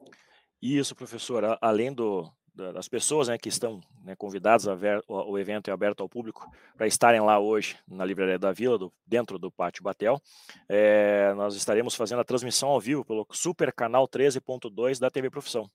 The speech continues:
Então, eventualmente, se você não conseguir estar lá presencialmente para conferir esse lançamento,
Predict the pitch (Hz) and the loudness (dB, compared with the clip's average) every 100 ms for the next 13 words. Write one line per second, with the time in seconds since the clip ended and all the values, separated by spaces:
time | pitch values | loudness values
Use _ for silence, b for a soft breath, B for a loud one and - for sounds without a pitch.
0 | _ 110 107 104 107 107 113 107 - 98 | _ -12 -10 -8 -8 -8 -6 -6 -6 -12
1 | 95 95 - 92 87 - 92 90 82 - | -12 -12 -10 -8 -6 -2 2 2 0 2
2 | 110 104 101 92 113 117 - 107 95 104 | 4 4 2 -2 -2 -4 -4 -4 -4 -6
3 | - 101 107 101 - 90 95 101 139 117 | -8 -4 -2 -2 -2 -2 -2 0 0 -2
4 | 160 | -10